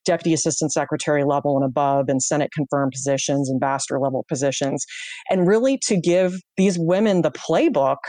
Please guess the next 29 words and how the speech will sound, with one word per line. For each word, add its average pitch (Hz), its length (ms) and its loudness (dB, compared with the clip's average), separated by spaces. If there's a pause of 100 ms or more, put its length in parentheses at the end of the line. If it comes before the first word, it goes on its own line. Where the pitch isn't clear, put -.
(800)
for 185 460 2 (260)
how 233 360 0
to 247 180 -4
seek 220 420 0 (200)
a 175 80 0
Senate 156 320 0
confirmed 143 520 -2
role, 147 360 2
how 180 320 0
to 214 80 0
find 196 580 0
an 165 80 2
appointment 160 540 0
in 151 160 2
the 147 260 2
administration, 160 880 0 (300)
and 240 100 2
then 185 100 2
how 208 180 0
to 226 100 0
prepare 190 320 -2
yourself 170 420 0
to 156 80 -2
go 156 240 0
through 156 320 -2
all 156 220 0
of 175 120 -2
the 151 100 0
hoops 175 500 0